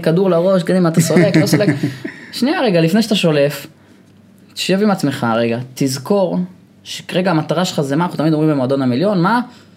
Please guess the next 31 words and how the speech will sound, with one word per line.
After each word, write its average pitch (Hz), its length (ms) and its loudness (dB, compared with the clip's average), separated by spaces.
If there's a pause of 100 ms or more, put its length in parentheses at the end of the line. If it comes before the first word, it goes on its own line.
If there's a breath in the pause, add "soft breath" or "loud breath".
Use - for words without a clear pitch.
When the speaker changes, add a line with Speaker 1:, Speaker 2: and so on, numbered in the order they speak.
(560 loud breath)
Speaker 1:
"אני 151 160 2
אף 202 100 -2
פעם 196 100 2
לא 180 60 4
בא 165 120 4
למכור, 220 340 2
אני 170 80 2
תמיד 165 240 2
בא 160 120 2
לעזור." 131 500 0
קודם 240 220 0
כל, 247 180 0
אני 160 180 4
בא 156 160 2
לעזור. 123 280 0
עכשיו, - 180 -6
נכון, 247 340 -2
אתה 127 60 -2
רוצה 135 300 -2
לסגור, 165 320 -4
אתה - 100 -6
רוצה, - 220 -8 (100)
הכל 233 280 -2
בסדר. 240 520 2 (720 loud breath)
אבל 147 440 0
אם 233 140 4
אתה 220 120 2
תבוא 190 260 4
רק 202 60 2
במגמה 160 500 4
לסגור 202 580 0